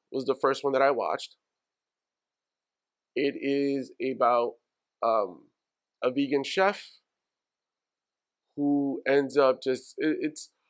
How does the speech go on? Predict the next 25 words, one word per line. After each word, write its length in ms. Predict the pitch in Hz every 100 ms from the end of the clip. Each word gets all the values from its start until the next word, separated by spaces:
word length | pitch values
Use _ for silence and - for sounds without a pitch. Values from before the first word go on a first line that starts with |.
| _ _
a 80 | 139
wild, 720 | 143 135 135 143 143 143 135
she's 360 | - 175 165 -
scammed 460 | - 170 165 151 156 -
out 260 | 143 147 147
of, 380 | 135 131 131 120 - _ _ _ _ _ _ _ _ _ _ _ _ - - _ _ -
what 160 | 135
is 80 | 117
it, 100 | 120
like, 180 | 90 85
one 200 | 113 147
point 260 | - 165 151
five, 460 | 139 151 165 180 175
two 200 | - 160
million 340 | 160 160 170
dollars? 680 | 165 151 170 185 190 - - - _ _ _ _ _ _ _ _ _ _ _ _ _
I 40 | 175
think 80 |
it's 100 | 208
at 80 | 170
one 140 | 175 214
point 200 | 240 220
five 200 | 196 190
from 160 | 185
her, 360 | 147 156 147 147